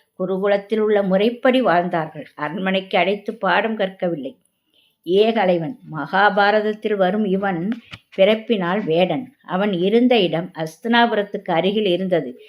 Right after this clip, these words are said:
வில்வித்தையில் தேர்ந்தவனாக வர எண்ணி, துரோணர் தான் சிறந்த குரு என அறிந்து வில்வித்தை கற்றுத்தர வேண்ட, அவர் சத்திரியர்களுக்கு மட்டுமே கற்றுக் கொடுப்பதால்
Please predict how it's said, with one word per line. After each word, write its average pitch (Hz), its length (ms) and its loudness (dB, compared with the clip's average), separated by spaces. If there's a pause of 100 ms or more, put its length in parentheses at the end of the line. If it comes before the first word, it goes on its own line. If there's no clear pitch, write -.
(320)
வில்வித்தையில் 226 760 2
தேர்ந்தவனாக 220 840 2
வர 202 260 4
எண்ணி, 226 540 2 (220)
துரோணர் 220 520 4
தான் 208 320 2
சிறந்த 220 640 2
குரு 190 400 0
என 160 280 -4
அறிந்து 190 520 -4 (260)
வில்வித்தை 233 600 2
கற்றுத்தர 190 680 -2
வேண்ட, 175 500 -4 (320)
அவர் 175 380 -2
சத்திரியர்களுக்கு 220 840 0
மட்டுமே 226 560 0
கற்றுக் 226 440 -2
கொடுப்பதால் 190 500 0